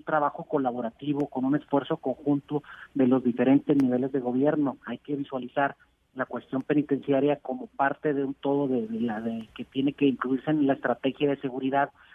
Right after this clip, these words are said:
porque estamos viendo que ya no es algo aislado, que es, tiene efectos hacia el exterior definitivamente. Se trata de personas, personas que estaban afuera, que posteriormente van a tratar de reinsertarse en la sociedad, pero que también algunas de ellas,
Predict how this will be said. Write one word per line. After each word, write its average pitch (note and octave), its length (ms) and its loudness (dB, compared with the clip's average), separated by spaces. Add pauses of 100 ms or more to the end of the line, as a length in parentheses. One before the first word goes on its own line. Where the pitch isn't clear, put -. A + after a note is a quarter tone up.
(120)
porque C#3+ 220 -8
estamos C#3+ 300 0
viendo D3 260 0
que C3 120 -2
ya B2+ 120 0
no C#3+ 120 -2
es C#3+ 120 -8
algo C#3 260 -2
aislado, C#3 460 -2
que C3 140 -6
es, B2+ 60 -8 (460)
tiene C#3+ 200 2
efectos D3 420 -4
hacia C3+ 220 -2
el A#2+ 80 0
exterior C3 460 -2
definitivamente. C#3 1000 -2 (260)
Se A#2+ 120 -8
trata C3+ 260 0
de D3 60 -6
personas, C#3 400 -4
personas C#3+ 400 -2
que - 80 -12
estaban C#3+ 320 0
afuera, C#3+ 340 0
que - 160 -4
posteriormente D#3 880 -2
van C#3+ 240 -2
a D3 120 -2
tratar C3 360 -4
de D3 100 -4
reinsertarse C3+ 600 -8
en D3 60 -6
la C#3 80 -4
sociedad, C#3+ 480 -2 (340)
pero C3+ 180 -4
que C#3+ 140 -4
también C#3+ 420 0
algunas D#3 440 -2
de C#3+ 140 2
ellas, D3 280 2